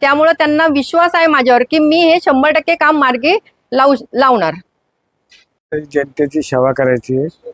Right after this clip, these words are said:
Speaker 2: काम करायचं आहे, प्रभागाचं सगळं काम करायचं आहे मला. वार्ड क्रमांक तेरा मधलं कुणाचं काम ठेवायचं नाही आहे. हां, हे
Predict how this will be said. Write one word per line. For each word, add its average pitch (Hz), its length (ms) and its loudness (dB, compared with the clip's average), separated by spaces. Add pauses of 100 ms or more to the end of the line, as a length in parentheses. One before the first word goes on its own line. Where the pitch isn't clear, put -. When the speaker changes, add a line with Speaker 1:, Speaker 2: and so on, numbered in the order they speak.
(160)
Speaker 2:
काम 147 220 0
करायचं 139 360 -2
आहे, 143 100 2
प्रभागाचं 139 640 -2
सगळं 131 340 -2
काम 139 240 -2
करायचं 131 300 -2
आहे 127 80 -4
मला. 127 180 -2 (400)
वार्ड 143 260 0
क्रमांक 143 320 -2
तेरा 143 360 0
मधलं 143 300 -2
कुणाचं 147 520 -2 (500)
काम 147 200 0
ठेवायचं 143 500 0
नाही 143 220 -2
आहे. 143 80 -4 (840)
हां, 135 240 -6 (440)
हे 147 160 -2